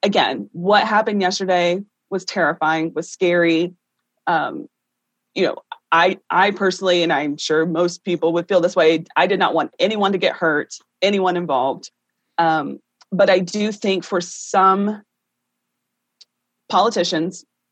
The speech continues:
who have been a part of ins-, being, you know, divisive, you know, rhetoric and,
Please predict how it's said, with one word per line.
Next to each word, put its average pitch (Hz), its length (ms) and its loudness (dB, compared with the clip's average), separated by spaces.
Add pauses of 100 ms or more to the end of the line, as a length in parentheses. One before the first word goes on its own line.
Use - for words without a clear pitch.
(560)
who 185 720 4
have 185 520 0 (1080)
been 190 140 4
a 190 80 2
part 190 480 2
of 180 540 4
ins-, 185 300 -4 (3000)
being, 185 340 -4 (440)
you 185 100 -2
know, 139 320 -2
divisive, 175 600 2 (680)
you 185 100 2
know, 156 240 -2 (120)
rhetoric 180 520 2
and, 156 320 -2